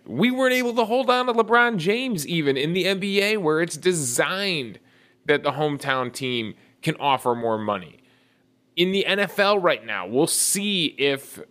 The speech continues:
we, we signed Myles Garrett. We locked him up. So there you go. A guy we drafted, locked up. We'll see if they lock up Baker Mayfield for the long term. I know the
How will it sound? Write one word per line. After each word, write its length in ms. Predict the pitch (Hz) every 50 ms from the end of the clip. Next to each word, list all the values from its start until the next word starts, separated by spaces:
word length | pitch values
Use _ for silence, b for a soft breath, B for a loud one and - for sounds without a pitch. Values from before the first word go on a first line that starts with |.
| _ _ _ _
we, 320 | - 123 - 131 151 160 165
we 140 | 151 165
signed 380 | 156 - - 180 180 196 202 202
Myles 340 | 190 190 196 196 202 165 156
Garrett. 380 | 147 170 160 143 120 107 98
We 100 | 110 127
locked 360 | 117 127 139 151 165 175 - -
him 220 | 175 165 143 127
up. 260 | 113 101 82 - - -
So 220 | - - - 139
there 140 | 127 135 151
you 160 | 160 165 156
go. 260 | 139 139 127 98 76
A 100 | 82 107
guy 260 | 110 - 127 123 151
we 120 | 165 180 175
drafted, 540 | 143 139 143 139 139 139 - - 131 123 113
locked 400 | 117 123 123 131 127 - - -
up. 280 | 107 107 104 101 - b b b b b b b b
We'll 180 | - 113 156 190
see 360 | 185 - - 202 220 220 208
if 120 | 185 -
they 160 | - 143 139 135
lock 340 | 123 131 127 123 127 -
up 220 | 135 127 123 - -
Baker 240 | 123 117 113 120 117
Mayfield 520 | 117 117 113 113 107 - - 117 110 107
for 100 | - 117
the 60 | 110
long 240 | 110 110 113 113 110
term. 220 | 101 117 107 104 -
I 120 | - 120 139
know 400 | 139 135 139 143 147 147 147 147
the 140 | 135 135